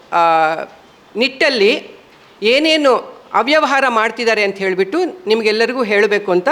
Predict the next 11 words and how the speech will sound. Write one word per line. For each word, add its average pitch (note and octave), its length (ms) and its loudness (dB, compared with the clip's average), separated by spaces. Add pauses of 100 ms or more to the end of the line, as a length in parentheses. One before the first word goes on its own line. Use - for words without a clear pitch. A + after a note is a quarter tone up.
(320)
ಬಯಸ್ತೀನಿ. F#3 500 -2 (2500)
ಇಪ್ಪತ್ತು F#4 460 -2
ಸಾ-, B3 280 0
ಇಪ್ಪತ್ತು, F4 540 -2
ಇಪ್ಪತ್ತ್ಮೂರು, D4+ 640 -2
ಇಪ್ಪತ್ನಾಲ್ಕನೇ C4 1120 0 (100)
ವರ್ಷಕ್ಕೆ G#3 520 -2
ಏಪ್ರಿಲ್ B3 540 0
ತಿಂಗಳಿಗೆ A3 640 -2 (680)
ಎಲ್ಲರೂ C4+ 600 0
ಅವರವ್ರ A#3 460 4